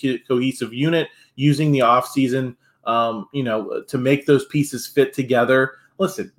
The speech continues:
we're not expecting the offensive line to be the most cohesive thing in the world from week one, but you should be, you know, a lot closer to the New York Jets, at least, than, than you are to, you know, zero on, on the P F F grading scale. So,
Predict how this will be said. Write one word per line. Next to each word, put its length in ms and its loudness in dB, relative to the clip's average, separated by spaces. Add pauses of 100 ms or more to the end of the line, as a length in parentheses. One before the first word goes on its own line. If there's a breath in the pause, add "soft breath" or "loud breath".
(140)
we're 160 2
not 180 4
expecting 680 0
the 100 2
offensive 460 2
line 200 2
to 60 -2
be 80 0
the 60 -2
most 280 -2
cohesive 420 -2
thing 200 -2
in 60 -2
the 80 -2
world 380 4 (280 soft breath)
from 200 -2
week 240 0
one, 380 0 (340)
but 280 2 (180)
you 120 -6
should 360 2
be, 380 6
you 140 -4
know, 460 0
a 60 -2
lot 260 2
closer 540 2
to 80 2
the 120 0
New 140 2
York 260 2
Jets, 300 0
at 120 -2
least, 340 -4
than, 260 -2
than 180 0
you 200 -2
are 180 2
to, 300 -2 (480 soft breath)
you 100 -4
know, 320 -2
zero 580 2 (120)
on, 280 2
on 140 2
the 180 -4 (260)
P 140 0
F 160 2
F 160 0
grading 320 0
scale. 320 -8
So, 400 -2